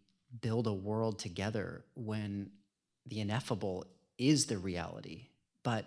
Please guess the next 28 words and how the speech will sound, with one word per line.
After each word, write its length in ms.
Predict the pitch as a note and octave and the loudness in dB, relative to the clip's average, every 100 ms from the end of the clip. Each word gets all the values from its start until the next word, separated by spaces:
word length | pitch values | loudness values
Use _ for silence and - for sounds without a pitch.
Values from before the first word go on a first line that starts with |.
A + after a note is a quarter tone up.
| - | -6
we 220 | C3+ A2 | -4 -2
have 280 | G2+ C3+ C3+ | 0 -2 -2
to 100 | - | 0
make 200 | G#2+ F2 | -2 0
metaphors, 600 | G2 A2 - G2 G2+ - | -2 -4 -4 -6 -6 -6
we 100 | A2 | -6
have 260 | G2+ B2+ B2+ | -4 -6 -6
to 80 | - | -8
create 340 | - G#2+ - - _ _ | -4 -4 -4 -12 _ _
some 300 | - - C#3 | -6 -2 0
kind 160 | B2 G#2 | 0 -2
of 80 | |
language? 560 | G2+ A#2 A2+ G2+ A2 - _ _ _ _ _ _ _ _ _ _ _ _ _ _ _ _ _ _ _ _ _ _ _ _ _ _ _ _ _ _ _ _ _ | 0 0 0 -2 -6 -12 _ _ _ _ _ _ _ _ _ _ _ _ _ _ _ _ _ _ _ _ _ _ _ _ _ _ _ _ _ _ _ _ _
So 500 | - - B2+ B2 - - | -4 -2 0 -2 -4 -10
a 80 | - | -12
question 400 | - E3 - D3 | 2 4 6 4
for 120 | D3 | 4
the, 140 | C#3+ | 2
the 160 | D3 C3+ | 0 -2
panel 460 | - D3+ E3 E3 F3 | 2 2 4 0 0
to 180 | - | 0
<laughs> 60 | C3+ | 6
wrestle 240 | F3 - E3 | 6 8 8
with 300 | E3+ - C#3+ | 8 8 4
in 100 | C#3+ | 6
thirty 240 | C#3+ C#3+ | 4 4
seconds 420 | - D#3+ D#3 B2+ | 2 0 0 -2
is, 400 | - A#2+ G#2+ G2+ | -2 -2 -2 -4